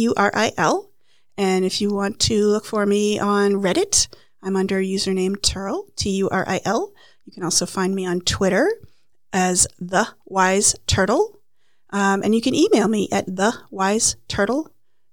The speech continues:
dot com. Uh, sorry, <laughs> the wise turtle at gmail dot com. Um, and you can also just, uh, respond to me here on my blog, um, which is turl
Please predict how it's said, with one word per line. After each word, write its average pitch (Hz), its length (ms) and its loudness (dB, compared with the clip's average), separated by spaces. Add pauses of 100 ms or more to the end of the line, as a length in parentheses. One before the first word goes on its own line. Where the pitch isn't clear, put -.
dot - 200 -2
com. - 380 -4 (540)
Uh, 196 40 -4
sorry, - 440 -2
<laughs> - 60 -14
the 339 300 2
wise - 260 0
turtle 247 540 2 (200)
at - 260 2
gmail 190 840 2
dot - 240 -2
com. 151 420 -2 (1120)
Um, 190 560 -2 (180)
and 233 240 -2
you 277 80 -4
can 277 140 -6
also 311 600 0
just, - 440 0
uh, 294 240 2
respond 277 400 2
to 285 80 2
me 254 440 2
here 254 200 4
on 254 140 2
my 247 100 2
blog, 254 300 -2 (580)
um, 190 320 0
which 226 140 -2
is 208 220 -2 (120)
turl 208 460 0